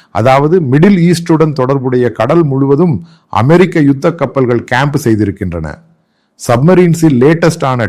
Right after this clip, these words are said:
டெக்னாலஜி எக்யூப்மெண்ட்ஸ் எல்லாம் ஆக்டிவேட்டட் ஆகி உள்ளன. அஃபிஷியல் அல்ல, அன்அஃபிஷியலாக பல ரிப்போர்ட்டுகள் வருகின்றன. Twitter-ல வருகிறது, பல பத்திரிகைகள் அதை பற்றி ரிப்போர்ட் செய்கின்றன.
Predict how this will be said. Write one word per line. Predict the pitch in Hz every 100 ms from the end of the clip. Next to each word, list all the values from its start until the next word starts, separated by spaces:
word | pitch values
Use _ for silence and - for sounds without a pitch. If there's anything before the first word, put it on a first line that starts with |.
| -
டெக்னாலஜி | 120 - 175 175 147 156
எக்யூப்மெண்ட்ஸ் | 120 143 - 135 123
எல்லாம் | 110 117 160
ஆக்டிவேட்டட் | - 113 - 143 135 131
ஆகி | 110 110
உள்ளன. | 113 98 90 80 - _ _ _ -
அஃபிஷியல் | 98 - 143 147 120
அல்ல, | 104 123 165 170 - _ _ -
அன்அஃபிஷியலாக | 123 180 170 165 131 117 104 135 170 - - _
பல | - 117 190
ரிப்போர்ட்டுகள் | 165 160 160 139 127 120
வருகின்றன. | 127 113 110 98 85 82 - _ _ _ _ _ _ _ -
Twitter-ல | 131 123 151 143
வருகிறது, | 123 117 123 120 151 160 - _ -
பல | 113 156
பத்திரிகைகள் | 160 120 135 143 131 127 160 160
அதை | 113 120
பற்றி | 123 110 147
ரிப்போர்ட் | 120 117 143 123
செய்கின்றன. | - 110 110 110 135 160